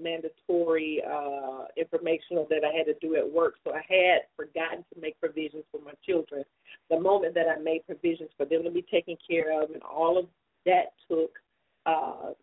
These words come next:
so that I can continue on with what I needed to do to provide for them, then the ceiling fell down with, uh, some condo issues with my son. Um, that came out of nowhere in the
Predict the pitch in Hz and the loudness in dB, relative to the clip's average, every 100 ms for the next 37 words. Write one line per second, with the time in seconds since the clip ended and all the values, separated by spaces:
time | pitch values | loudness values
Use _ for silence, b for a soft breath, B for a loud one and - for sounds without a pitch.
0 | _ 165 165 160 - 156 - 151 _ 190 | _ -2 0 -2 -2 -12 -12 -16 _ -4
1 | 175 170 - 165 160 165 156 156 _ 156 | -2 -2 -2 -2 0 -2 -4 -6 _ 0
2 | 156 - 156 156 320 - - 330 339 _ | 2 0 -4 -4 -6 -6 -18 -18 -20 _
3 | _ 240 370 359 170 190 - 170 143 147 | _ -2 0 2 4 2 2 -2 0 -4
4 | 147 - B B B _ 196 190 185 170 | -4 -10 B B B _ 0 2 -2 -4
5 | 175 _ 202 190 185 - 180 185 180 170 | -6 _ -4 -2 -4 -2 2 2 2 -2
6 | 160 165 156 160 160 151 - _ 160 143 | -4 -4 -2 2 4 2 0 _ -12 -10
7 | 139 - - - _ - 156 - 175 165 | -10 -10 -10 -12 _ -18 -18 -8 -8 -2
8 | 165 - 185 - - - 330 - - 151 | -2 -2 -6 -8 -14 -12 -12 -12 -14 -14
9 | _ 170 135 104 82 _ _ _ _ _ | _ -8 -6 -8 -12 _ _ _ _ _
10 | _ _ - 160 160 147 143 147 147 _ | _ _ -4 -2 0 -2 -6 -10 -14 _
11 | _ _ _ _ 185 214 254 - _ _ | _ _ _ _ 4 6 2 -2 _ _
12 | _ _ _ _ _ _ 214 165 156 147 | _ _ _ _ _ _ -12 -10 -10 -10
13 | 143 151 180 196 190 165 160 160 | -12 -10 -6 -4 -2 -4 -4 -8